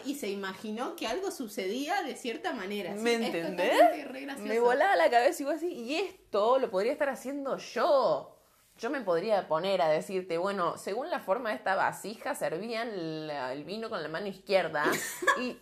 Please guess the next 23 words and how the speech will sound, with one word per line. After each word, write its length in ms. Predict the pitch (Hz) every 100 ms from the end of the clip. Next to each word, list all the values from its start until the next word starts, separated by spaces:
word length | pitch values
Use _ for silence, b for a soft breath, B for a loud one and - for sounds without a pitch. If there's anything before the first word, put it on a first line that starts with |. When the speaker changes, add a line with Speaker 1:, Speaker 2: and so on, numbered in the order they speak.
| -
Speaker 2:
de 160 | 185 190
acá 320 | - 330 370
a 160 | 247 -
veinte 420 | 190 311 302 208
años 480 | 185 170 160 214 226
un 100 | 226
pendejo 360 | 220 240 254 262
lo 60 | 226
va 60 |
a 40 | 220
estar 140 | 254
estudiando 300 | 254 180 226
en 60 | 233
el 60 |
colegio, 460 | 156 180 175 151 143
¿me 100 | 147
entendés? 480 | 147 139 151 233 -
Speaker 1:
Sí, 200 | 247 233
sí. 260 | 233 220 220 - -
Speaker 2:
Entonces 360 | 180 180 240
siempre 280 | 247 269 320
se 120 | 311
me... 240 | 220 180